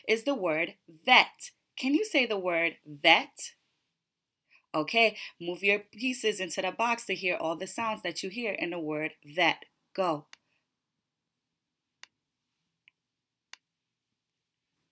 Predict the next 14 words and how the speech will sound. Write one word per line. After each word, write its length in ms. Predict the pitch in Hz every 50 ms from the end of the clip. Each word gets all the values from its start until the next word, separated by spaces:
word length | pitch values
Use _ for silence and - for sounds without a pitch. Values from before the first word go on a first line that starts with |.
| _ -
Did 180 | - 165 156 151
you 100 | 156 147
do 220 | 143 160 165 175
it? 180 | 196 247 277 - _ - _ - - - - - - -
All 120 | 151 156
right, 220 | 160 185 233 262 -
boys 240 | 202 202 196 190 190
and 100 | 185 170
girls, 240 | 185 170 170 170 -
let's 280 | 180 180 180 - - -
try 440 | - - - 226 226 240 247 254 226
this 260 | 214 226 226 226 - -
one 300 | 185 175 170 175 180 170
together. 640 | - - 196 170 - 175 165 156 151 151 143 143 147